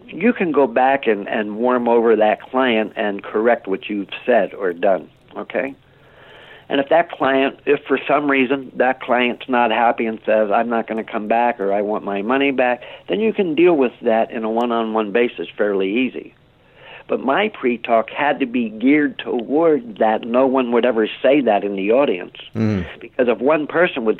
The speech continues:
Speaker 1: stand up in the audience and say, "I want a refund," then you're gonna have a lot of people stand up,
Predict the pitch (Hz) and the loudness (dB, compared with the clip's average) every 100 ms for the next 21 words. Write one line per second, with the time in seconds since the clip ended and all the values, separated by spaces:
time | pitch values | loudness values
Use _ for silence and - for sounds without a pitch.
0 | - 123 131 120 120 113 110 117 147 135 | 0 2 2 2 0 0 2 4 4 4
1 | 113 101 98 110 110 120 117 117 110 120 | 2 -2 -2 2 4 2 2 2 4 4
2 | 135 107 101 90 - - - 139 143 123 | 4 2 0 -4 -14 -10 -2 0 0 0
3 | 120 117 156 196 110 - - - 95 80 | 2 2 2 0 -4 -6 -8 -6 -6 -4
4 | 90 - | -6 -8